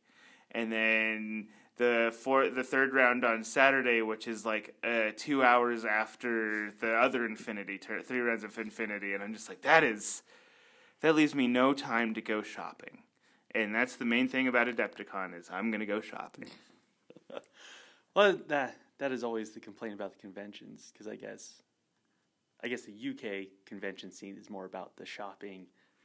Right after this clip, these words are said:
Speaker 2: and they'll, like, clubs will put on shows of, like, "Hey, here's a game and a
Speaker 1: Yes.
Speaker 2: table we made." The U S is more about playing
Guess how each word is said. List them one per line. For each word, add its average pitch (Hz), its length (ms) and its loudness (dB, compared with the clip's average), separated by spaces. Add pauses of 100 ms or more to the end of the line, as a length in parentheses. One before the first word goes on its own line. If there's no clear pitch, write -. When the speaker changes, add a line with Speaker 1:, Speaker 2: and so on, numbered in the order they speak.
Speaker 2:
and 104 120 -10
they'll, 104 120 -4
like, 98 200 -4 (280)
clubs 113 300 0
will 110 80 -10
put 123 180 -10
on 98 140 -8
shows 104 680 -4
of, - 120 -20
like, - 180 -18
"Hey, 110 180 -12
here's 104 460 -12 (160)
a 120 60 -6
game 127 160 4
and 107 100 0
a - 40 -8
Speaker 1:
Yes. 101 120 -4
Speaker 2:
table 107 240 -4
we 101 80 -12
made." 95 220 -12 (640)
The 131 80 -8
U 147 100 4
S - 140 0
is 107 100 -10
more 120 140 0
about 101 260 -2
playing 104 440 -10